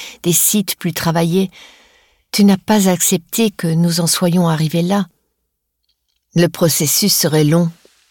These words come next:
la F I V certainement l'unique solution. Bref, le fait est qu'aujourd'hui, il n'y aura plus d'héritier. En mourant,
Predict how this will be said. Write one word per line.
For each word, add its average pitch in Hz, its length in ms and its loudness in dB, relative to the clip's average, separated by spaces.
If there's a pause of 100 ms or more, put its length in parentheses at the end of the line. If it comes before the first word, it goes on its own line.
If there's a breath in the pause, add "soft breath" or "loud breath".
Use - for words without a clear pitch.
la 147 340 4
F 143 140 -2
I 156 60 0
V 165 180 2
certainement 151 640 0 (400 loud breath)
l'unique 170 420 4
solution. 147 600 -2 (240)
Bref, 135 340 -2 (840 soft breath)
le 180 120 2
fait 214 400 0
est 165 180 2
qu'aujourd'hui, 165 760 0 (580 loud breath)
il 175 140 0
n'y 170 80 4
aura 147 160 0
plus 180 260 -2
d'héritier. 139 640 -4 (600)
En 165 120 4
mourant, 170 400 2